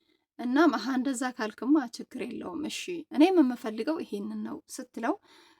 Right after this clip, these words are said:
እ፣ ገርሞት እያያት ነበረ ማለት ነው። ደረጃው ላይ ሆነው ሲያወሩ በቃ ገርሞት እያያት ነበረ። ግን ኪራ አሁን ላይ እያሰበ ያለው፣ እ፣ ጽናትዬ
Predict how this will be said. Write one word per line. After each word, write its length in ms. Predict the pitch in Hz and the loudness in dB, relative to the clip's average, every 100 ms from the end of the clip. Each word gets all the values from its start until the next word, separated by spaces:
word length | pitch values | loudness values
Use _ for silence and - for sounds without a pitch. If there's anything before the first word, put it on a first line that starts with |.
| _ _ - | _ _ -14
እ፣ 120 | 208 226 | -10 0
ገርሞት 540 | 269 359 330 302 339 - | 6 10 12 12 10 2
እያያት 440 | 262 294 269 220 220 | 0 2 2 0 -4
ነበረ 320 | 196 190 202 196 | -6 -4 -4 -4
ማለት 300 | 190 190 202 | -4 -6 -6
ነው። 100 | 202 | -6
ደረጃው 400 | 202 202 190 185 | -4 -4 -6 -6
ላይ 140 | 202 | -6
ሆነው 280 | 214 233 226 | -8 -8 -10
ሲያወሩ 400 | - 247 254 247 403 _ _ _ _ _ 349 | -8 -6 -4 -2 -4 _ _ _ _ _ -4
በቃ 120 | 349 247 | 0 0
ገርሞት 360 | 262 254 370 | 2 2 2
እያያት 380 | 269 233 208 202 - | 2 -2 -4 -6 -10
ነበረ። 300 | 226 202 - 285 _ _ _ _ - - | -12 -12 -10 -12 _ _ _ _ -10 -4
ግን 340 | 226 359 403 392 | 6 6 6 0
ኪራ 260 | 330 349 320 320 | 0 0 2 2
አሁን 260 | 302 285 320 | 2 8 10
ላይ 140 | 294 277 | 10 6
እያሰበ 440 | 294 349 - 254 | 4 4 0 -4
ያለው፣ 300 | 214 214 269 381 - - _ _ | -6 -2 -4 -4 -16 -20 _ _
እ፣ 120 | - 226 | -10 -4
ጽናትዬ 500 | - 277 311 285 | 2 6 6 6